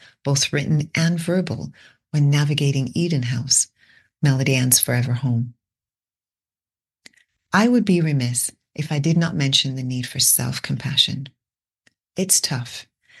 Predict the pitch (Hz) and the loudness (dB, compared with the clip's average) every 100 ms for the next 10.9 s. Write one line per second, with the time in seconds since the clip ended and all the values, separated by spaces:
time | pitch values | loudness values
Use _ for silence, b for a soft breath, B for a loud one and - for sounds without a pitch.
0 | B B B - 175 165 - 170 175 185 | B B B -2 -2 0 -2 -2 -2 -2
1 | 185 156 - - 139 143 - 147 135 127 | -2 -4 0 0 0 -4 -4 -2 -2 -2
2 | - 123 135 127 123 127 120 131 120 _ | -2 -6 -6 -2 -2 -2 -4 -6 -14 _
3 | _ _ _ _ B B B B _ _ | _ _ _ _ B B B B _ _
4 | _ 160 196 180 127 143 - - _ _ | _ 2 4 4 2 0 -2 -4 _ _
5 | _ _ _ - - - - 185 185 185 | _ _ _ -10 0 2 2 0 0 -2
6 | - - 156 156 170 165 160 147 - 147 | -2 -2 -2 0 2 4 4 0 -2 0
7 | - 143 143 - 156 - 131 123 - 151 | 0 0 -2 -2 0 0 0 -2 -2 0
8 | 143 135 143 185 208 - 220 208 - 151 | 2 4 4 2 0 -2 -2 -4 -4 0
9 | 139 147 151 147 139 135 127 - 139 135 | 0 0 -2 0 0 -2 -4 -4 -4 -4
10 | 135 - 165 160 196 185 135 127 | -6 -6 0 0 0 -2 -4 -6